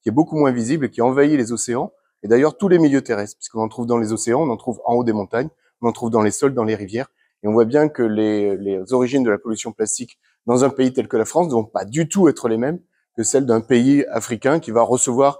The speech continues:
des déchets qui lui sont envoyés en masse. Et la France a d'ailleurs porté un certain nombre de lois pour agir en la matière, et elle doit aujourd'hui essayer d'entraîner le plus de pays dans le monde, dans la communauté internationale, pour suivre sa voie. L'enjeu, c'est de savoir comment on va réussir à, à embarquer cent soixante-quinze pays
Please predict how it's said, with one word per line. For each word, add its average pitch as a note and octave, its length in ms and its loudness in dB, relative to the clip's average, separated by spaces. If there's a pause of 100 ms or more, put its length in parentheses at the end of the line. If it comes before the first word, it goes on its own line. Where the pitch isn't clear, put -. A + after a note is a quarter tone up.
(300)
des B2 120 0
déchets B2 400 2
qui A2+ 140 -14
lui G#2+ 80 -6
sont A#2+ 220 -2
envoyés A2 480 2
en A2 100 -4
masse. G#2+ 260 -2 (160)
Et A2+ 80 0
la A2 80 4
France C#3 320 -2
a G#2+ 80 2
d'ailleurs A2 380 2
porté A#2+ 240 -4
un A#2+ 80 0
certain A2+ 240 -10
nombre G#2+ 260 -6
de G#2 80 -6
lois A2+ 320 -2 (260)
pour B2+ 140 2
agir B2+ 300 0
en A#2 40 0
la A2 100 -2
matière, G#2 360 -6
et A2+ 60 0
elle G#2 80 -6
doit A2+ 140 2
aujourd'hui B2 540 -2 (220)
essayer C3 240 -2
d'entraîner C3 360 2
le B2 100 0
plus E3 200 -4
de D3 80 -4
pays C3+ 360 0 (420)
dans A#2+ 80 2
le B2 80 4
monde, C#3+ 220 2
dans B2 80 2
la A2+ 80 2
communauté B2+ 440 -2
internationale, A2+ 720 -6 (320)
pour C3+ 140 -8
suivre - 280 -6
sa - 140 -4
voie. F#3+ 220 -4 (280)
L'enjeu, C3+ 320 6
c'est E3 140 -4
de - 60 -8
savoir C3 200 -4
comment A#2+ 200 -4
on A2+ 40 -8
va A2 140 0
réussir A#2+ 420 -6
à, G2+ 340 -4
à - 80 -6
embarquer B2 600 -2
cent B2+ 220 -6
soixante-quinze A2+ 480 -6
pays B2 400 -4